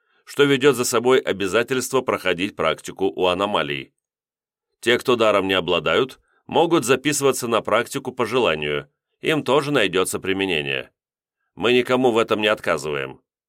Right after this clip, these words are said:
Учтите, что в том числе и за практику у аномалий начисляют дополнительные баллы, благодаря которым вы, даже проседая по некоторым предметам,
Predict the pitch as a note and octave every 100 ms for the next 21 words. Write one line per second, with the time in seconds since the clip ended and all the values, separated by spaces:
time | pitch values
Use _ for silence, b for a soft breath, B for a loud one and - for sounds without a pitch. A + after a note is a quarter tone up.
0 | _ _ _ - - E3+ D#3 D#2+ C#2 _
1 | _ _ _ - - G#2 - A#2 G#2+ A2+
2 | - G#2 G2+ - G#2+ G#2+ - G#2 - -
3 | - G2+ F#2 F2+ E2+ F2+ B2+ G2 E2 E2+
4 | F2 F#2+ - F#2 E2 D#2+ F#2+ F#2 F#2 E2
5 | F2 F#2+ G2 F2+ D2 C#2 _ _ - G#2
6 | G#2 G#2+ G#2 G2 F#2+ F#2+ B2 D3 D3+ D3
7 | - D#2+ F#2+ D3 B2+ G#2+ A2 G#2+ - G2+
8 | F2+ E2+ - F2+ F2+ F#2+ F#2+ F#2 F2 F#2
9 | F#2+ C#3 D3+ D3